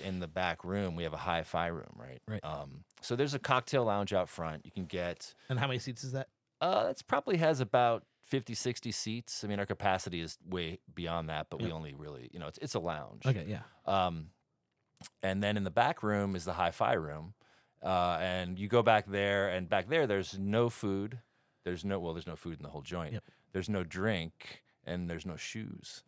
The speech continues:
Speaker 2: Right.
Speaker 1: So, like, you take off your shoes when
Speaker 2: Yep.
Speaker 1: you go, and you're in a bar, right?
Speaker 2: Yep.
Speaker 1: And you don't have, you don't have a drink,
Speaker 2: Yep.
Speaker 1: and you don't have your shoes.
Speaker 2: <laughs> Yep.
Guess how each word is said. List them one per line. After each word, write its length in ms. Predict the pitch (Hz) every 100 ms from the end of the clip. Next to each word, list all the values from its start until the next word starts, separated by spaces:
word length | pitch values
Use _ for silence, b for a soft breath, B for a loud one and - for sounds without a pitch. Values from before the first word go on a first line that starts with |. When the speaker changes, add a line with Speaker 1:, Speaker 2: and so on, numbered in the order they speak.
| -
Speaker 2:
Right. 160 | 117 -
Speaker 1:
So, 220 | 117 98
like, 260 | 95 87 -
you 60 |
take 220 | 98 127
off 160 | 120 -
your 80 | 104
shoes 360 | - 156 95
when 140 | 98 98
Speaker 2:
Yep. 40 |
Speaker 1:
you 40 | 90
go, 260 | 101 95
and 100 | 95
you're 80 | 131
in 60 | 139
a 40 |
bar, 380 | 107 107 87 69
right? 140 | 85
Speaker 2:
Yep. 100 | 120
Speaker 1:
And 100 | 104
you 60 | 101
don't 100 | 131
have, 180 | 147 131 101
you 80 | 127
don't 120 | 135
have 100 | 160
a 60 | 139
drink, 420 | 110 120 110 - -
Speaker 2:
Yep. 120 | 107 -
Speaker 1:
and 100 | 104
you 60 | 113
don't 100 | 110
have 100 | 101
your 100 | 95
shoes. 440 | 95 78 65 -
Speaker 2:
<laughs> 40 | -
Yep. 180 | 117